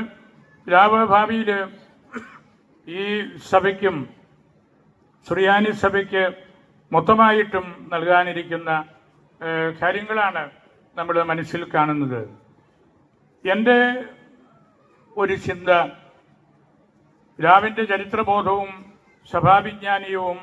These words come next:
സുറിയാനി ഭാഷയോടുള്ള താല്പര്യവും എല്ലാം നമ്മൾ കാണുമ്പോൾ എത്ര പരിശുദ്ധമായ രീതിയിലാണ് പിതാവ് സുറിയാനിയും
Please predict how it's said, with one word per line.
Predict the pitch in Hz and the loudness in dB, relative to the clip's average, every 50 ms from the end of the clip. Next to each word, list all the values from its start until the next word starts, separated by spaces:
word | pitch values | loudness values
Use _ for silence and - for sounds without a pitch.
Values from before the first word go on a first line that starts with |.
| 180 - _ _ _ _ _ _ _ _ _ _ _ _ _ _ _ _ 254 233 - - - - 247 196 - - _ _ _ _ _ - | -18 -20 _ _ _ _ _ _ _ _ _ _ _ _ _ _ _ _ -18 -18 -18 -18 -16 -18 -18 -18 -18 -20 _ _ _ _ _ -14
സുറിയാനി | 185 175 190 196 202 208 214 214 214 175 | -10 -6 0 2 2 2 4 2 2 4
ഭാഷയോടുള്ള | 180 185 196 190 - 208 220 214 214 208 202 196 190 190 185 175 180 - - - _ _ _ _ - | 4 4 4 2 0 0 2 2 4 4 2 2 2 2 2 2 0 -4 -16 -20 _ _ _ _ -2
താല്പര്യവും | 180 170 170 170 - 185 185 196 196 185 185 170 | 0 0 0 0 -4 -2 0 2 2 2 2 0
എല്ലാം | 175 170 175 175 170 | 2 2 0 0 0
നമ്മൾ | 170 170 170 165 160 | 0 -2 -2 -2 0
കാണുമ്പോൾ | 160 151 160 160 160 156 160 160 151 147 139 120 104 - - _ _ _ _ _ _ _ _ _ _ _ _ _ _ _ _ _ _ - 170 170 | 0 0 0 -2 -4 -4 -4 -4 -2 -4 -6 -8 -10 -14 -20 _ _ _ _ _ _ _ _ _ _ _ _ _ _ _ _ _ _ -4 -4 -4
എത്ര | 170 - 208 202 208 202 202 202 - - - - - _ _ - | -2 0 2 4 6 6 4 2 -2 -8 -20 -20 -20 _ _ -4
പരിശുദ്ധമായ | 165 180 - - 202 202 - 208 208 208 214 214 226 226 240 240 240 226 | -4 -4 -4 -4 -4 -2 0 2 4 6 6 6 8 6 6 4 2 0
രീതിയിലാണ് | 220 208 208 214 214 202 196 185 175 170 170 156 135 - - _ _ _ _ _ _ _ _ _ _ _ _ - | -4 -6 -8 -8 -6 -4 -2 -2 -2 -2 -4 -6 -8 -12 -18 _ _ _ _ _ _ _ _ _ _ _ _ -8
പിതാവ് | 160 160 170 170 175 175 175 170 - - | -2 2 4 4 4 2 0 -2 0 0
സുറിയാനിയും | - 180 175 175 185 180 180 180 180 170 160 151 | 0 0 2 2 2 2 0 -2 -6 -8 -10 -10